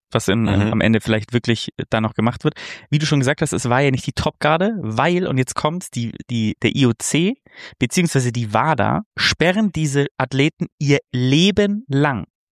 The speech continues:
Speaker 1: Die sind ihr Leben lang gesperrt, die da, äh, mitmachen, aber nur die, die mitmachen und Enhancement betrieben haben. Und jetzt kommt ja der Fun-Fact noch dazu. Es haben ja auch welche mitgemacht, die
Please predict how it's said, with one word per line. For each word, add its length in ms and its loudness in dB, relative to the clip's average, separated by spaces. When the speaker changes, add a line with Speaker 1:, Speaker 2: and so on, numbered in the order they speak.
Speaker 1:
Die 80 0
sind 180 0
ihr 160 2
Leben 580 2
lang 280 0
gesperrt, 520 -2
die 60 -2
da, 300 0
äh, 120 -2
mitmachen, 500 0
aber 160 2
nur 160 2
die, 120 2
die 120 0
mitmachen 420 0
und 320 -2
Enhancement 600 0
betrieben 360 0
haben. 180 0
Und 140 0
jetzt 180 0
kommt 240 -2
ja 80 4
der 140 4
Fun-Fact 560 -2
noch 140 0
dazu. 440 0
Es 220 0
haben 120 2
ja 120 4
auch 80 -4
welche 200 0
mitgemacht, 540 -2
die 280 -2